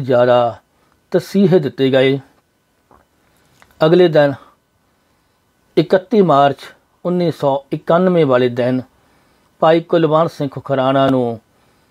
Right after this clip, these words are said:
ਝੂਠੇ ਪੁਲਿਸ ਮੁਕਾਬਲੇ ਦੇ ਵਿੱਚ ਸ਼ਹੀਦ ਕਰ ਦਿੱਤਾ ਗਿਆ। ਭਾਈ ਗੁਰਜੰਟ ਸਿੰਘ ਬੁੱਧ ਸਿੰਘ ਵਾਲਾ ਅਤੇ ਭਾਈ ਮਨੋਹਰ ਸਿੰਘ ਧੀਰਾ ਨੇ ਪੁਲਿਸ ਦੇ ਐਸ ਪੀ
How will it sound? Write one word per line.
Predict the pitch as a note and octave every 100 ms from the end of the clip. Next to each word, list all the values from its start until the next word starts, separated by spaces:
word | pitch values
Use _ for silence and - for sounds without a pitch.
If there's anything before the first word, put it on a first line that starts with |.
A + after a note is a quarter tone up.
| _ _
ਝੂਠੇ | - F#3 - F3+
ਪੁਲਿਸ | E3 - D3 C#3+
ਮੁਕਾਬਲੇ | D#3 C3+ C3 C3+ C#3 C#3+
ਦੇ | C3 A#2+
ਵਿੱਚ | B2 - - _ _ _ _ _
ਸ਼ਹੀਦ | - - D#3 - D3+ D#3+
ਕਰ | D3+ A#2
ਦਿੱਤਾ | A2 - B2
ਗਿਆ। | F#2+ D#2+ - - _ _ _ _ _ _ _ _ _ _ - - _ _
ਭਾਈ | E3 D#3
ਗੁਰਜੰਟ | D#3+ E3+ E3 F3
ਸਿੰਘ | - F3+
ਬੁੱਧ | D#3+ F3 F3
ਸਿੰਘ | F#3 E3+
ਵਾਲਾ | D#3+ D#3+ E3 D#3+ _ _ _ _ _ _ E3+
ਅਤੇ | D#3+ F3
ਭਾਈ | F3 E3+ D#3
ਮਨੋਹਰ | D#3+ D#3+ D#3+ F3 F#3 A3
ਸਿੰਘ | - E3+ D#3+
ਧੀਰਾ | C#3 C3+ D3+
ਨੇ | D#3+ D3+ C3+ B2+ _ _ _ _ _ _ _ _ _ -
ਪੁਲਿਸ | E3+ F3+ F#3 -
ਦੇ | E3 D#3+ D3 - -
ਐਸ | D#3 - -
ਪੀ | E3+